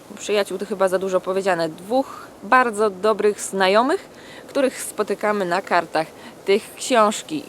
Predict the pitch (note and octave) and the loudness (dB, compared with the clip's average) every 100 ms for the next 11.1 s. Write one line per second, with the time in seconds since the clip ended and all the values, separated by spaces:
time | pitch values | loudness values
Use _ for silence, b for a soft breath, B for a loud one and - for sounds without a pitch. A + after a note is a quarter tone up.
0 | - G#3 G#3+ - G#3 G3+ F3 F3 F#3 A3+ | -8 -4 -4 0 0 0 -4 -2 0 0
1 | A3 G3 F3 - - - - - E3 D#3+ | 4 4 4 2 -16 -20 -20 -18 -14 0
2 | F#3 A#3+ - - C#4+ - C4+ C4 C#4+ D4 | 4 4 2 -6 -4 -2 0 0 0 0
3 | A#3+ B3+ B3+ A#3+ B3+ B3 A3+ A3+ A3 G#3+ | 0 0 -2 0 0 0 2 0 -2 -4
4 | A3 A#3 - - A#3+ - A#3+ A#3 A#3+ G#3+ | -4 -6 -4 -2 0 0 -2 0 2 2
5 | G#3 A3 A3+ G3+ - A3+ G3+ F#3+ F#3 F#3 | 2 0 -2 -4 -2 -2 0 -2 0 2
6 | F3+ F3 E3 F3 D#3+ G3 - B B - | 2 0 2 2 2 0 -6 B B -4
7 | F#3+ A3 C4+ - - - A3+ A3+ A#3 G3 | -2 2 2 2 -4 -4 -2 0 -2 0
8 | E3+ F#3+ G#3 - F3 F3 - G3 F#3+ G3 | 2 2 2 0 0 0 0 2 2 0
9 | G3 - A#3+ G#3+ - - D3 B B B3+ | -4 -2 2 2 0 -6 -8 B B -18
10 | A3+ F#3+ F#3+ G3 - A#3+ A#3+ A#3+ B3 B3 | -4 2 4 2 0 0 0 0 0 2
11 | A3+ | 0